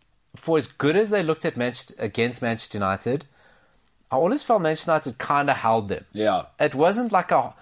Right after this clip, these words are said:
Speaker 1: there was periods of holding on, but I kinda felt like Manchester United kept them where they needed to be.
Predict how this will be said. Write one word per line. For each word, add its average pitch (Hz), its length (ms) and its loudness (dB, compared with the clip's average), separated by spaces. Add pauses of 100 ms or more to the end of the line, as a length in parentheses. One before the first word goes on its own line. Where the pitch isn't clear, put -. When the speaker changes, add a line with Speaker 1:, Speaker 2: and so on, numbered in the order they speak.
(220)
Speaker 1:
there 139 100 0
was 156 180 2 (180)
periods 120 400 0
of 95 100 -2
holding 98 380 -2
on, 82 220 -12 (320)
but 127 100 -4
I 135 40 2
kinda 190 280 0
felt 180 200 -2
like 151 120 0
Manchester 127 300 -4
United 123 220 -4
kept 131 220 -2
them 123 120 0
where 113 120 2
they 101 140 0
needed 101 380 -2
to 101 100 -6
be. 82 280 -12